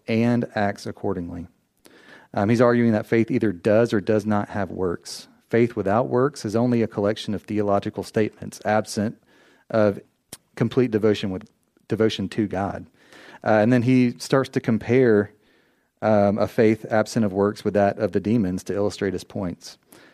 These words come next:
Um, so the fallen angels or the demons, uh, they affirm the oneness of God, but they hate the truth and they hate God. Um, there are several, um, examples, uh, throughout Scripture where Jesus is casting out demons and they are acknowledging who he is.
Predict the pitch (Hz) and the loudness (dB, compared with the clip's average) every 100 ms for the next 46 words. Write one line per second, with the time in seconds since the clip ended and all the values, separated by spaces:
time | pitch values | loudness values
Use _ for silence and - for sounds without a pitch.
0 | _ - 95 95 90 127 110 123 127 123 | _ -6 -2 -2 2 2 4 4 4 4
1 | 117 117 123 120 101 101 101 113 123 123 | 2 2 2 2 0 0 0 2 2 -2
2 | - - - 104 101 131 - 131 160 147 | -6 -10 -2 2 4 2 2 0 2 0
3 | 92 90 90 - 80 90 87 85 98 98 | -2 -4 -6 -8 -6 -4 -2 -4 -4 -4
4 | - 123 139 110 - 92 85 85 - _ | -2 -2 0 -4 -8 -6 -6 -8 -14 _
5 | _ - 104 95 - 110 101 98 82 80 | _ -4 0 0 0 -2 0 -2 -2 -4
6 | _ _ _ _ _ _ _ - 95 92 | _ _ _ _ _ _ _ -6 -2 0
7 | 92 90 90 _ _ _ _ 117 110 98 | 0 -4 -8 _ _ _ _ 2 2 0
8 | - - 127 135 139 135 120 - 123 110 | -10 0 2 4 4 4 0 -6 -2 0
9 | 107 98 113 110 107 101 98 - - 104 | 0 0 0 0 0 -2 -4 -10 -2 0
10 | 98 117 110 104 - 139 - 107 98 98 | 2 2 2 2 2 0 2 0 2 2
11 | 95 - - _ - 123 120 - 104 - | 2 -2 -20 _ -2 0 0 -2 -8 -2
12 | 113 117 120 113 98 107 113 98 95 101 | -4 -2 0 0 0 0 0 0 0 0
13 | 104 107 95 92 92 127 110 95 87 127 | 2 2 0 -2 0 0 0 -4 -4 0
14 | 120 113 107 123 85 85 | 0 2 2 2 -2 -8